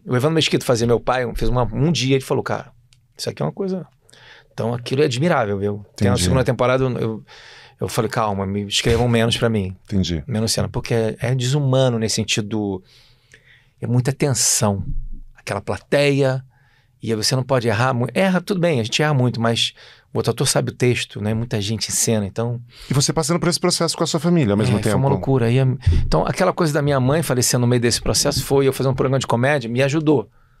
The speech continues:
Speaker 1: Mas teve um dia que eu fui pro camarim assim, eu dei uma chorada, né? Eu dei uma,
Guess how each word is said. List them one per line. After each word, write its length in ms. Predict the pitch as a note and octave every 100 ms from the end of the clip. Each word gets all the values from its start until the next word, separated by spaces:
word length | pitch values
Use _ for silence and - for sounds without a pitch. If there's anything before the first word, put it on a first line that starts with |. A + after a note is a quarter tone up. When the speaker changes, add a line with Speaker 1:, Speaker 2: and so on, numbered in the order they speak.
| _ _ _ - - -
Speaker 1:
Mas 180 | - A#2
teve 180 | E3 D#3
um 40 |
dia 120 | C#3
que 80 | C#3+
eu 40 | -
fui 180 | - C3
pro 100 | C3+
camarim 400 | C3+ B2 A#2+ A#2+
assim, 240 | A2+ -
eu 80 | B2
dei 100 | B2
uma 120 | B2+
chorada, 420 | - C#3+ A2+ G#2
né? 100 | G#2+
Eu 120 | G#2+ A#2
dei 140 | A2
uma, 260 | A2 A2